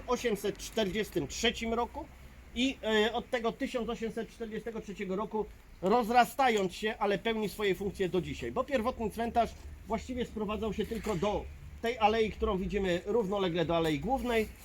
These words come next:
z drugiej strony również aleja i biegnące w stronę dzisiejszej kaplicy. To była cała, że tak powiem, strefa pierwszego cmentarza. Potem dopiero dołączono tą strefę tak zwaną od Wesołej, dziwnie brzmi przy cmentarzu mówiąc, że od Wesołej, bo tam była taka karczma, która się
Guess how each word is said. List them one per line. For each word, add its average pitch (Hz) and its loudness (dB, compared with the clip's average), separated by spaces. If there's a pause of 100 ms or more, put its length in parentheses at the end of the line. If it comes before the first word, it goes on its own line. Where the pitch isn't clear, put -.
(220)
z 139 -8
drugiej 208 2
strony 175 2
również 214 2
aleja 220 2 (440)
i 302 2 (300)
biegnące 233 4
w - -6
stronę 220 2 (960)
dzisiejszej 220 0
kaplicy. 185 -2
To 269 2
była 247 4
cała, 240 6
że 202 -2
tak 214 0
powiem, 226 2
strefa 220 0
pierwszego 190 -2
cmentarza. 151 2
Potem 254 2
dopiero 208 2
dołączono 190 4
tą 180 0
strefę 208 0
tak 190 2
zwaną 175 4 (320)
od 240 4
Wesołej, 208 4 (320)
dziwnie 196 4
brzmi 175 2
przy 185 -2
cmentarzu 185 0
mówiąc, 190 4
że 180 2
od 170 2
Wesołej, 170 0
bo 196 -2
tam 226 0
była 220 0
taka 196 -6
karczma, 180 2
która 165 -4
się 170 -4